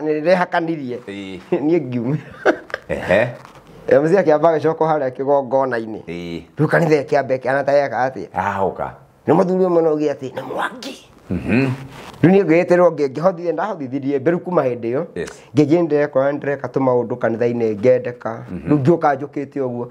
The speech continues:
Speaker 2: Yes.
Speaker 1: Rĩu nginyagia rĩu thaa ici haha tũrĩ.
Speaker 2: Eh, kanitha yanyu nĩ ĩrĩkũ?
Speaker 1: Ah, niĩ thomaga England. England Church. No ndakĩambĩtie na ĩno ya haro.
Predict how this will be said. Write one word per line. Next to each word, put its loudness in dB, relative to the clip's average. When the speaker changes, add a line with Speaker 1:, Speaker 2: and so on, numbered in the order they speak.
Speaker 2:
Yes. -8
Speaker 1:
Rĩu -2
nginyagia 2
rĩu -2
thaa 2
ici -4
haha -2
tũrĩ. -2
Speaker 2:
Eh, 4
kanitha 2
yanyu -2
nĩ 0
ĩrĩkũ? -4
Speaker 1:
Ah, 2
niĩ 4
thomaga 0
England. -2
England 2
Church. -2
No 2
ndakĩambĩtie -4
na 2
ĩno 0
ya 0
haro. 0